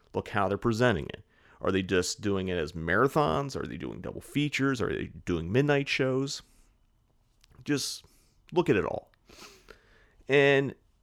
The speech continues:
think about what you like about what those venues and programmers and series are doing.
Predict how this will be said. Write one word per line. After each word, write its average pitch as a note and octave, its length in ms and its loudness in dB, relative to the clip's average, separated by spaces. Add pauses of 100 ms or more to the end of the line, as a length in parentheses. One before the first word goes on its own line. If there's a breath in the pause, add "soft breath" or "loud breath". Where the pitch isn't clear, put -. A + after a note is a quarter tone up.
(100)
think A#3 220 2
about F3 340 4
what G#2 280 0
you F3+ 180 -2
like B2+ 260 4
about G#2+ 480 2
what E2+ 300 -2
those A2 240 4
venues G2 640 0
and F#2+ 160 -6
programmers F2 800 -2
and F#2 120 -8
series E2 440 -6
are F2 40 -4
doing. F#2 440 -2